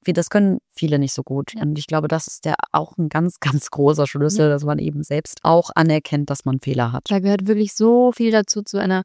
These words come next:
Speaker 2: Beziehung und vor allem einer glücklichen Beziehung. Und deshalb, deshalb, was wir auch eben meinten, man wächst wirklich über die Jahre und lernt immer neu dazu.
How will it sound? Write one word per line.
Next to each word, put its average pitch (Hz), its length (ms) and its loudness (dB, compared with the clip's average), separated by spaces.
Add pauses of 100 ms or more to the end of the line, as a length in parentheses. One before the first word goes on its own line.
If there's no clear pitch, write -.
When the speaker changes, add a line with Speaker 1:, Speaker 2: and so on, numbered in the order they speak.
Speaker 2:
Beziehung 202 580 2
und 185 320 -2
vor - 160 -8
allem 180 160 -2
einer 175 120 -2
glücklichen 196 420 -4
Beziehung. 185 460 -4
Und 175 140 -4
deshalb, 180 280 -6 (420)
deshalb, 175 300 -10
was 170 180 -6
wir 165 80 -4
auch 165 80 -10
eben 165 200 -6
meinten, 190 280 0
man 170 220 -4
wächst - 300 -8
wirklich 180 340 -10
über 196 160 -4
die 175 140 -8
Jahre 196 460 -2
und 180 240 -6 (360)
lernt 190 340 -4 (120)
immer 214 200 -2
neu 180 180 0
dazu. 170 420 -8